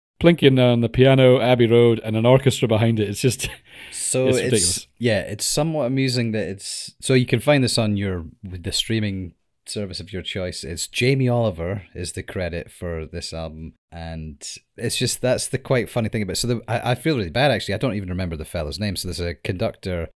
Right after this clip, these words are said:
Speaker 2: um, who helped him, well, helped, <laughs>
Speaker 1: Hmm.
Speaker 2: really helped him write this music.
Speaker 1: Yeah.
Speaker 2: So they, they, they, the tune, some, well, I mean, some of his piano's included in there, this sort of, um, pedestrian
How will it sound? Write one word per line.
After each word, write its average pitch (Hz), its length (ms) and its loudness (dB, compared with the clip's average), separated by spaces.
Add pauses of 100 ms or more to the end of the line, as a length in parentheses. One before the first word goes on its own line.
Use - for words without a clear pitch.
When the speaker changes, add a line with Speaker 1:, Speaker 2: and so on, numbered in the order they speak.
(220)
Speaker 2:
um, 80 300 -6
who 87 140 -4
helped - 520 -8
him, 85 500 -6 (200)
well, 82 120 -6 (140)
helped, - 480 0
<laughs> - 40 -14 (480)
Speaker 1:
Hmm. 156 160 -4
Speaker 2:
really 156 380 8
helped 127 340 2
him 123 160 6
write 123 200 4
this 117 180 -2
music. 127 280 0
Speaker 1:
Yeah. 131 140 8
Speaker 2:
So 104 160 2
they, 113 200 2
they, 131 220 2
they, 127 180 -2 (120)
the 117 80 -2
tune, 151 380 0
some, 160 320 2
well, 117 260 0 (160)
I 139 100 4
mean, 143 260 4
some 127 240 4
of 123 80 2
his 110 120 0
piano's 98 440 -2
included 113 360 -4
in 82 120 -4
there, 85 140 -6
this 95 140 -4
sort 78 200 -4
of, 85 220 -14
um, 87 480 -6 (340)
pedestrian 95 720 -4